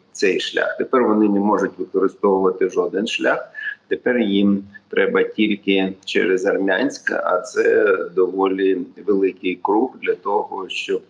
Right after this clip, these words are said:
не завозити і зброю, і техніку, бо саме в Геніческу в них знаходиться Новоолексіївка, знаходиться так званий логістичний хаб, де вони порозподіляють, щось відвантажують і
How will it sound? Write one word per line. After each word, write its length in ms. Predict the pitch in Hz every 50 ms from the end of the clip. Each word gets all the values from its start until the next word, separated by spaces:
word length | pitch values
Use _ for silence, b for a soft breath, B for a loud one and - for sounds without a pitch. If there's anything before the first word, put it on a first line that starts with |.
| B B B B B B B _ -
не 480 | 92 90 92 90 87 87 87 87 - -
завозити 680 | 85 87 101 90 87 90 90 90 87 92 85 - - 90
і 160 | 80 80 87
зброю, 480 | 85 87 - 87 92 95 90 87 90 92
і 40 | 90
техніку, 640 | - - 107 92 - - 117 110 107 - 92 85 85
бо 80 | 87 90
саме 300 | - 98 95 95 92 90
в 100 | 90 87 90
Геніческу 580 | 101 104 101 92 - - - - _ _ 98 90
в 60 | 90
них 280 | 90 90 87 85 - 76 85 87
знаходиться 760 | 82 - 98 98 95 - 95 85 90 92 92 - - 85
Новоолексіївка, 1080 | 90 92 92 90 87 87 87 92 98 95 - - - - 147 131 - - - 113 101 - B B B B B B B _ -
знаходиться 720 | 87 87 92 95 - - 101 92 85 85 - - 90 85
так 200 | - 87 85 85
званий 340 | - 104 92 87 90 90 90
логістичний 920 | 92 95 95 90 92 - - 95 90 - - - 90 90 90 90 87 - _
хаб, 380 | - - - 71 78 - - -
де 60 | 98
вони 320 | 92 92 95 98 101 101
порозподіляють, 1300 | 98 - - 104 95 98 98 90 98 98 - - - 98 98 98 101 98 104 95 - - 87 87 87 -
щось 300 | - - 107 98 - -
відвантажують 1000 | 98 95 87 85 92 90 87 - 95 95 92 90 90 95 95 92 90 90 - -
і 360 | - 92 95 92 90 90 -